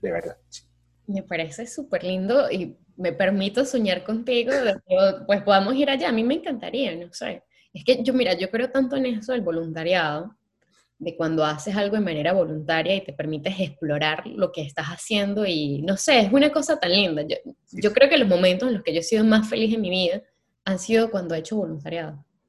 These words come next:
Speaker 1: Además, tú viviste la experiencia, Gaby, es una experiencia muy bonita, de verdad.
Speaker 2: Sí, es que, bueno, yo no sé, yo había hecho voluntariado tanto en Venezuela y luego me fui a Colombia, luego me fui a Argentina a hacer voluntariado y es increíble porque la experiencia es muy enriquecedora, tanto dentro como fuera.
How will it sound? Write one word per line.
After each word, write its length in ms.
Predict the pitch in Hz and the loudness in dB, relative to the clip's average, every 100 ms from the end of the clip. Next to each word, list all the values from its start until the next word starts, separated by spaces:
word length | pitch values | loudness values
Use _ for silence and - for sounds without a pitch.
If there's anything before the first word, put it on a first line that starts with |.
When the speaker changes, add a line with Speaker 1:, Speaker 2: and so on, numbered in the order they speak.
| _ - | _ 0
Speaker 1:
Además, 300 | 135 101 - | 2 2 4
tú 100 | 135 | 6
viviste 300 | 139 135 131 | 6 4 0
la 100 | - | -2
experiencia, 540 | - 120 139 104 98 | -2 0 0 0 -2
Gaby, 180 | 233 185 | -2 -2
es 40 | |
una 100 | 120 | -4
experiencia 420 | 120 - 101 - 123 | -6 -8 -8 -6 -4
muy 180 | 120 | -2
bonita, 380 | 113 113 131 135 | -2 0 0 -2
de 60 | 85 | -8
verdad. 260 | 82 - - | -10 -12 0
Speaker 2:
Sí, 100 | 370 453 - | 4 6 4
es 160 | 254 | 4
que, 160 | 240 339 | 2 2
bueno, 300 | 302 302 214 | 4 6 6
yo 160 | 214 208 | 4 2
no 100 | 240 | 2
sé, 160 | 285 | 2
yo 140 | 220 202 | 6 6
había 200 | 208 247 | 6 4
hecho 200 | 277 294 | 2 4
voluntariado 480 | 240 190 180 160 | 4 2 0 0
tanto 200 | 151 160 | 0 -4
en 80 | 165 | -4
Venezuela 520 | 165 160 - 240 339 | -4 -4 2 4 6
y 20 | 302 | 6
luego 220 | 214 240 | 8 8
me 120 | 240 | 4
fui 180 | - 185 | 2 0
a 80 | 180 | 2
Colombia, 460 | 220 269 285 277 | 8 10 10 8
luego 140 | 254 220 | 6 4
me 120 | 208 | 2
fui 100 | 185 | -4
a 60 | 185 | -4
Argentina 380 | 208 220 214 | -2 0 0
a 20 | 214 | -2
hacer 180 | 226 | -2
voluntariado 640 | 214 233 214 190 185 220 - | -2 -2 -2 2 6 6 4
y 120 | 196 | -2
es 100 | 196 | 2
increíble 640 | 269 277 254 220 220 247 - | 2 2 4 4 6 2 -2
porque 260 | 208 - | -8 -8
la 40 | 175 | -12
experiencia 420 | 147 185 180 226 | -10 -10 -8 -2
es 40 | 220 | 4
muy 220 | 247 262 | 6 6
enriquecedora, 880 | 262 - - - 165 208 - - - _ _ _ | 2 -4 -14 -8 0 2 2 -2 -6 _ _ _
tanto 300 | 208 208 202 | 4 6 6
dentro 400 | 208 220 220 370 | 6 6 2 -6
como 240 | - 165 | -8 -10
fuera. 400 | - - - - | -2 2 2 0